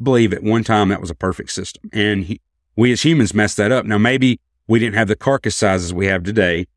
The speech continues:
Maybe we didn't even have the type of beef cattle we have, and we definitely didn't have 'em here. You know, all these cattle got imported. But my thinking and our thinking in our operation, let, let, that was a perfect system in terms of efficiency,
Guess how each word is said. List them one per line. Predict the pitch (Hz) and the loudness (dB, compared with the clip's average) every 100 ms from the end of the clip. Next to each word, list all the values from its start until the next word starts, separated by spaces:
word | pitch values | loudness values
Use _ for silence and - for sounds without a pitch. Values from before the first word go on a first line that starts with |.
| _ | _
Maybe | 98 120 120 113 | -2 0 2 0
we | - 123 | 0 0
didn't | 120 110 | 2 2
even | 117 101 - | 2 0 -2
have | 117 98 - _ _ - | -2 -4 -8 _ _ -10
the | 110 110 | 0 0
type | 127 113 | 2 0
of | 101 | 0
beef | 101 95 | 0 0
cattle | 107 101 | -2 0
we | 98 | -2
have, | 98 101 | 0 0
and | 95 | 0
we | 95 | 0
definitely | 92 120 113 95 | 2 0 0 -4
didn't | 92 | -2
have | 107 | -4
'em | 95 82 | -4 -4
here. | 117 131 98 101 - _ _ | 0 2 2 -2 -6 _ _
You | - | -2
know, | 104 | 2
all | 104 | 2
these | 110 - | 2 0
cattle | 113 104 | 0 0
got | 92 | 0
imported. | 113 135 95 90 95 - _ _ _ | -2 -2 -2 0 -2 -4 _ _ _
But | - 92 139 139 104 - _ _ _ _ _ | -12 0 2 2 0 -6 _ _ _ _ _
my | - 131 160 | -2 0 0
thinking | - 127 113 110 110 110 | 0 0 2 0 2 0
and | 117 107 | -2 0
our | 117 | 2
thinking | 113 135 117 | 2 0 2
in | 101 | 2
our | 104 104 | 2 2
operation, | 101 95 98 107 104 98 | 0 0 0 0 -2 -2
let, | 104 - | -4 -4
let, | 117 143 120 | -2 0 2
that | 135 143 | 0 0
was | 107 | -2
a | 101 | -4
perfect | - 139 - 160 - _ _ _ _ _ _ _ | 0 -2 0 -2 -4 _ _ _ _ _ _ _
system | - 143 135 120 107 | 0 0 2 2 0
in | |
terms | 101 110 95 | 2 0 2
of | 92 - - | -2 -6 -20
efficiency, | - 131 - 135 - 143 156 | -2 0 0 -4 0 0 0